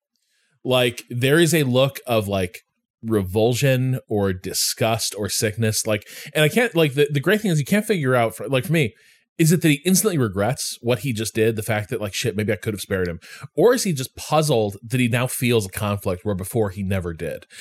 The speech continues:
Like, is it the fact that, like, something about this night, something about Max, it's all breaking down, none of it feels right, none of it is working? I ca-, I don't know, but, like, you see, like, just flicker across that face,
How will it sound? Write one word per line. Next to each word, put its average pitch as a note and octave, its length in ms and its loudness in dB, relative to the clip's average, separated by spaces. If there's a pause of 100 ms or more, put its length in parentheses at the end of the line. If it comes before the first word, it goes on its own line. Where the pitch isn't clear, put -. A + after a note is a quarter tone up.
(160)
Like, A#2+ 240 0
is D#3+ 220 6
it F3+ 140 2
the B2+ 80 -4
fact G#2+ 320 -2
that, A#2 180 -4
like, G#2+ 300 -2 (360)
something D#3 640 0
about B2+ 180 2
this A#2 180 -4
night, A#2 300 0
something C3 180 -2
about G2+ 120 -2
Max, G#2 320 -2
it's - 160 -6
all A#2+ 180 0
breaking G#2+ 320 -4
down, F#2+ 260 -2
none G2+ 140 0
of G#2 80 -4
it - 80 -14
feels G2 400 -4
right, D#2 240 -8
none G2+ 140 -2
of F#2+ 80 -4
it F#2 40 -4
is E2 120 -8
working? F2+ 460 -8 (380)
I D3 120 2
ca-, - 160 -6
I C3 100 2
don't C3+ 220 0
know, A#2 400 0 (340)
but, D3 160 2
like, C3+ 220 0
you C3 100 0
see, F3+ 560 0
like, A#2+ 160 0
just A#2+ 180 -4
flicker C#3 440 0
across B2 320 0
that G2+ 180 -2
face, G#2 500 -2